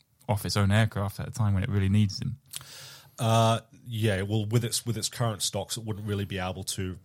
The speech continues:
Speaker 2: uh, provide, uh, what it currently has. However, where there would be an opportunity in that regard is with, uh, Russia's development of its fifth generation fighter. Now, uh, if, you know, we've, I believe we've all seen the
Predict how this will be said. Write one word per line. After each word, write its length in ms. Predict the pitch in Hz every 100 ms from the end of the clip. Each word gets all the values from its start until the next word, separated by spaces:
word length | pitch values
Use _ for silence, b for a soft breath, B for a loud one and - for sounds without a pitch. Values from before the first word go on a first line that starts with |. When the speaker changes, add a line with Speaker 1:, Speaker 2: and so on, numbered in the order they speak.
| -
Speaker 2:
uh, 140 | 95
provide, 560 | 92 104 90 92 92 - - -
uh, 300 | 92 87 92
what 180 | 98 -
it 100 | -
currently 340 | 110 90 92
has. 320 | - 90 92
However, 420 | - 104 107 110
where 260 | 92 98 104
there 140 | 95
would 240 | 90 135 139
be 120 | 120
an 80 | 107
opportunity 680 | 98 - - 113 120 - 104
in 80 |
that 180 | 90 71
regard 400 | 87 85 80 76 _ _ _ _ _ _ - - - - -
is 380 | 117 110 110 - B B B -
with, 380 | 117 110 101
uh, 240 | 104 98 92
Russia's 460 | 110 104 110 95 -
development 480 | 107 104 98 101 -
of 160 | 101
its 160 | 101 -
fifth 220 | - 98
generation 560 | - 98 95 104 - 104
fighter. 460 | - 87 76 71 B B B B -
Now, 400 | 98 95 98 92
uh, 260 | 110 98 98 98
if, 280 | 101 - - -
you 80 |
know, 100 | 90 85
we've, 220 | 107 95 -
I 60 |
believe 320 | 90 104 104 95
we've 140 | 92
all 160 | 98 92
seen 260 | -
the 80 | 104